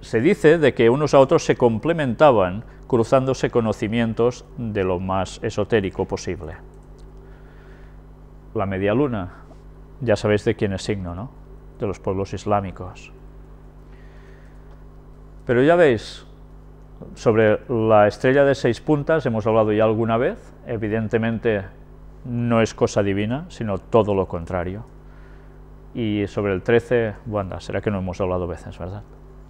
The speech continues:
Pues bien, antes de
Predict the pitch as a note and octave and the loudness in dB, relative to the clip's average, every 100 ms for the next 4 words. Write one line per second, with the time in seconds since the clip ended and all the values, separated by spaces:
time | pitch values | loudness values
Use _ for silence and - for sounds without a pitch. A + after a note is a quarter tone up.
0 | - - - - - - - - - - | -20 -20 -20 -20 -20 -20 -20 -20 -20 -20
1 | - - - - - - D3 C#3+ C3 D#3+ | -20 -20 -20 -20 -20 4 10 10 10 6
2 | B2+ - D3 F3 G3+ G#3+ F#3+ - - D3+ | 6 4 6 6 8 8 8 4 -6 -4
3 | B2+ C3 A#2 A2 G2+ | 6 10 12 10 8